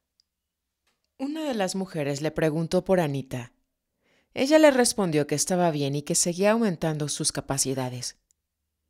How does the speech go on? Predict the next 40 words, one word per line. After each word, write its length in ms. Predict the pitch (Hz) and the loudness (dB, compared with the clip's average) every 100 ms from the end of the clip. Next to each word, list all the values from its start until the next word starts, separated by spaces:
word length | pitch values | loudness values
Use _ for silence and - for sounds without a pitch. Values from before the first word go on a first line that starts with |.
| _ _ _ _ _ | _ _ _ _ _
Quisimos 460 | - 240 233 320 339 | -6 -2 0 0 0
saber 340 | 285 175 160 | 2 2 0
quién 260 | - 165 147 | -2 -2 -2
era 220 | 135 131 | -2 -4
Anita. 480 | 127 123 - 120 120 _ _ _ _ _ - | -4 -8 -8 -10 -12 _ _ _ _ _ -6
Ella 280 | 202 262 277 | -2 0 0
contestó 540 | 262 226 156 - 131 | -2 -2 -2 -2 -4
que 120 | 135 | -2
era 160 | 139 131 | -2 -2
su 140 | - | -2
niñita, 580 | 165 175 196 185 127 - _ _ _ | -4 -4 -4 -4 -8 -10 _ _ _
su 240 | - 202 | -2 0
hija, 380 | 220 220 135 113 _ _ _ _ _ - | 2 0 -6 -16 _ _ _ _ _ 0
pero 220 | 196 202 | 4 4
no 180 | 208 226 | 6 4
una 280 | 254 254 262 | 4 2 0
que 140 | 214 | 0
hubiera 240 | 170 147 | 2 2
salido 400 | 143 135 135 139 | 0 -2 -2 -2
de 120 | 135 131 | 0 -2
su 200 | - 127 | -2 -4
útero. 440 | 131 117 113 113 _ _ - | -6 -10 -12 -16 _ _ -10
Dijo: 460 | 160 156 - 104 _ _ _ _ _ _ _ _ _ _ _ _ _ _ - | -4 -4 -6 -18 _ _ _ _ _ _ _ _ _ _ _ _ _ _ -10
"La 200 | 175 196 | -2 -2
encontré 460 | 214 240 254 330 | 0 -2 -2 -2
en 100 | 330 | -2
un 100 | 330 | 2
velorio. 640 | 285 180 131 127 123 123 - _ _ _ _ _ | 4 4 4 -2 -4 -8 -16 _ _ _ _ _
Me 140 | 165 170 | -2 0
sorprendió 580 | 175 160 170 160 180 | 0 2 2 4 4
ver 240 | 214 240 247 | 4 2 2
que 140 | 220 | 4
ella 240 | 214 202 - | 8 6 6
también 380 | 156 151 208 | 0 0 0
podía 340 | 254 175 160 139 | 0 0 2 0
ver 180 | 131 127 | -2 -4
a 60 | |
los 220 | 127 127 | -4 -4
que 100 | - | -6
partieron. 640 | 135 135 131 131 120 120 | -6 -8 -6 -10 -8 -12